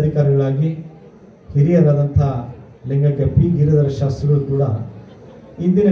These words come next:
ದಿನವನ್ನ ಹಿಂದೆ ಯೋಚಿಸಿ ಯೋಚಿಸಿ ಇದು ಇವತ್ತಿನ ದಿನನೇ ಯಾಕೆ ಈ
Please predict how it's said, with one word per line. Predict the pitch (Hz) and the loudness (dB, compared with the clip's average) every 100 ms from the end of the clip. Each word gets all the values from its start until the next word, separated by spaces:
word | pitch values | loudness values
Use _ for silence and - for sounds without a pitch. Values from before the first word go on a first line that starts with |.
| 165 | 2
ದಿನವನ್ನ | 170 160 147 165 135 120 - - - - - - - - - - - - - 247 - - 113 - | 0 2 2 0 -2 -2 -6 -14 -20 -20 -20 -20 -20 -20 -20 -20 -20 -20 -20 -20 -20 -20 -4 0
ಹಿಂದೆ | 180 214 202 160 - - 143 143 | 2 2 2 2 -2 -10 -6 -4
ಯೋಚಿಸಿ | 180 180 175 170 170 156 | -2 -4 -4 -4 -2 -2
ಯೋಚಿಸಿ | 175 160 139 147 127 123 - - - - - - - - - - | -2 -4 -2 -2 -2 -6 -12 -18 -20 -20 -20 -20 -20 -20 -20 -8
ಇದು | 175 175 175 | -6 2 4
ಇವತ್ತಿನ | 196 208 208 185 | 4 2 0 2
ದಿನನೇ | 190 208 196 175 | 2 0 0 -2
ಯಾಕೆ | 180 190 | -2 0
ಈ | 190 | 0